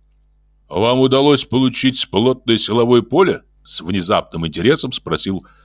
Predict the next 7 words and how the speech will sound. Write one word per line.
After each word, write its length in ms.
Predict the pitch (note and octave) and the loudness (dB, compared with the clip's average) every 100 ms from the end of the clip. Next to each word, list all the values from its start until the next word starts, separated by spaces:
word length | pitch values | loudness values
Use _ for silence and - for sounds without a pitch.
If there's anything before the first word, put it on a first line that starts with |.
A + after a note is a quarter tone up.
| - | -8
Орлов. 420 | D#2 D#2 C#2+ - _ _ _ _ _ | -4 -2 -4 -8 _ _ _ _ _
Профессор 640 | - A#2 C3 B2 - D3 D#3+ | -2 2 2 0 -2 -4 -4
досадливо 760 | D3+ D#3+ - F#2 F2 E2+ F#2+ | -2 0 0 -2 -4 -4 -8
поморщился. 800 | G#2 - A2 D#2 C2 - - - _ _ _ _ _ | -8 -6 -4 -2 -4 -8 -10 -12 _ _ _ _ _
"Нет, 920 | - D#2+ D#2+ E2+ G#2 B2 G#2 G#2+ E3 _ _ - _ _ _ _ - | -20 -18 -14 -8 -2 0 2 0 -4 _ _ -20 _ _ _ _ 0
кое-что 280 | G#3 - | 0 0
другое. 580 | F#3+ G#3+ F#3 G#2+ D#2 - | -4 -4 0 -2 -2 -12